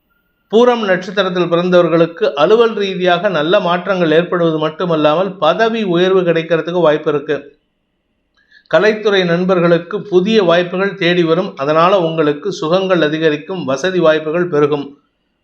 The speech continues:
உத்திரம் நட்சத்திரத்தில் பிறந்தவர்களுக்கு இன்று அரசாங்க வகையில உங்களுக்கு அனுகூல பலன்கள் ஏற்படுறதுக்கு வாய்ப்பு இருக்கு. அரசாங்க அதிகாரிகள், உங்க மேல் அதிகாரிகள், இல்ல நீங்க, ஆ,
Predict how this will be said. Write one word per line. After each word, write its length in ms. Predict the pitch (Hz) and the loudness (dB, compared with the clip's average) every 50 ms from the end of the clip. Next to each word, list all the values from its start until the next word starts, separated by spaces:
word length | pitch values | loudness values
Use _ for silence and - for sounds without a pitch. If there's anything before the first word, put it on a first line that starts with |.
| _ _ _ _ _ _ _ _ _ _ _ _ _ _ _ _ _ _ _ - | _ _ _ _ _ _ _ _ _ _ _ _ _ _ _ _ _ _ _ -6
உத்திரம் 440 | 170 175 170 - 233 240 240 226 214 | -6 -4 0 2 2 2 4 2 0
நட்சத்திரத்தில் 600 | 202 202 185 208 196 214 202 190 185 185 175 160 | 0 0 -2 -2 -2 0 0 0 0 -2 0 2
பிறந்தவர்களுக்கு 720 | 175 175 185 190 180 175 170 165 170 170 165 165 - - | 2 2 2 2 4 4 4 4 2 2 0 0 -2 -4
இன்று 320 | 214 180 180 175 170 - | -4 -2 -2 0 0 0
அரசாங்க 580 | 90 135 156 196 208 202 - 233 226 220 208 196 | 2 2 2 0 0 0 0 0 0 2 0 0
வகையில 340 | 175 180 165 185 196 190 196 | 0 0 0 0 0 0 0
உங்களுக்கு 500 | 190 180 175 175 175 160 156 156 - 170 | 0 0 0 0 2 2 0 0 0 -2
அனுகூல 400 | 143 147 175 185 185 202 196 190 175 | 0 0 -2 -2 0 2 2 2 2
பலன்கள் 420 | 180 156 160 170 175 180 185 160 156 | 2 0 -2 -2 -2 -2 0 0 2
ஏற்படுறதுக்கு 580 | 160 165 160 165 160 151 151 147 170 175 180 | 2 2 2 0 -2 -4 -4 -6 -6 -4 0
வாய்ப்பு 320 | 160 147 147 160 156 170 147 | 2 2 2 0 0 -2 -4
இருக்கு. 380 | 143 135 - 156 147 - - | -4 -4 -4 -6 -6 -6 -4
அரசாங்க 500 | - 131 143 160 156 165 175 170 165 156 143 | -6 -2 -2 -2 -2 -2 -4 0 2 2 2
அதிகாரிகள், 680 | 139 156 165 156 165 156 147 143 135 139 143 143 - | 2 0 0 2 4 4 4 2 0 -2 -4 -4 -6
உங்க 240 | - 139 143 143 131 | -8 -8 -4 -4 -2
மேல் 300 | 127 135 160 185 190 170 | 0 0 0 2 2 0
அதிகாரிகள், 680 | 156 151 156 160 165 151 143 143 139 147 147 147 147 - - - - - - _ - | 0 -2 -2 0 2 2 2 2 0 -2 -4 -4 -4 -10 -18 -20 -20 -20 -20 _ -4
இல்ல 240 | 147 165 185 185 | 0 2 2 2
நீங்க, 280 | 180 165 156 151 139 123 127 - - 151 | 2 0 -2 -2 -2 -4 -4 -8 -8 -4
ஆ, 200 | 139 135 135 | -2 -2 0